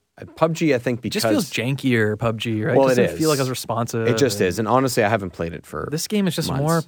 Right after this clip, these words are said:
Speaker 2: polished and just more what you're used to on a, on a console, right? Like
Speaker 1: For console, I think it, I think it, it works even better.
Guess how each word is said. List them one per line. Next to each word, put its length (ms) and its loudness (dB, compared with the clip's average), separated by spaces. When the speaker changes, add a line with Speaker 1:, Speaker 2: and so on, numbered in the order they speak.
Speaker 2:
polished 680 2
and 160 -4
just 200 -6
more 260 0
what 100 2
you're 100 4
used 300 2
to 80 -2
on 80 -2
a, 100 -2
on 140 -4
a 40 -4
console, 580 -6
right? 280 -12
Like 100 -10
Speaker 1:
For 120 4
console, 400 2
I 60 4
think 200 2
it, 180 -2
I 100 0
think 140 2
it, 140 -4
it 100 0
works 640 -4
even 240 -2
better. 320 -6